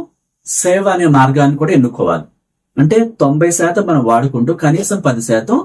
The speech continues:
ఆ విశ్వం ఇచ్చే దాన్నే ఆ విశ్వానికి ఇవ్వటానికి మనకు మనసు రాకపోతే విశ్వం ఇలాంటి క్యారెక్టర్ గల వ్యక్తిని ఈ ప్రపంచానికి వృధా కదా, ఈ వ్యక్తి జీవించి ఈ ప్రపంచానికి మేలు కొ-, జరగదు, ఏ రకంగానూ ఉపయోగం లేదు,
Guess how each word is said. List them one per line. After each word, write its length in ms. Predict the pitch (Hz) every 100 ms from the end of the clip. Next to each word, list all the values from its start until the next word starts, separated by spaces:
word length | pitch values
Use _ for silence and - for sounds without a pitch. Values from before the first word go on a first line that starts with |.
| - _ _ _ _ -
ఆ 200 | 139 135
విశ్వం 480 | 135 202 - 262 254
ఇచ్చే 440 | 226 - - 226
దాన్నే 640 | 220 202 190 208 247 330 381 _ - - _ 151
ఆ 100 | 147
విశ్వానికి 540 | 165 160 214 208 190
ఇవ్వటానికి 520 | 170 180 180 175 -
మనకు 260 | 180 156 147
మనసు 280 | 151 165 185
రాకపోతే 560 | 160 131 131 113 202 254 277 _ _ -
విశ్వం 560 | 139 135 - 233 330 -
ఇలాంటి 480 | 165 185 196 208 -
క్యారెక్టర్ 460 | 196 156 156 156
గల 180 | 143 135
వ్యక్తిని 380 | 127 127 147 151
ఈ 80 | 220
ప్రపంచానికి 640 | 139 131 156 156 143 139
వృధా 280 | 120 120 165
కదా, 300 | 156 117 123 139 135 - _ _ -
ఈ 100 | 165 170
వ్యక్తి 240 | 190 240
జీవించి 560 | 180 165 208 220 202 143
ఈ 100 | 175
ప్రపంచానికి 680 | 190 160 190 196 202 185 165
మేలు 340 | 147 151 180 202
కొ-, 240 | 180 - _
జరగదు, 520 | 127 135 120 120 247
ఏ 160 | 180 151
రకంగానూ 560 | 175 175 202 208 208 226
ఉపయోగం 360 | 165 160 135
లేదు, 220 | 110 92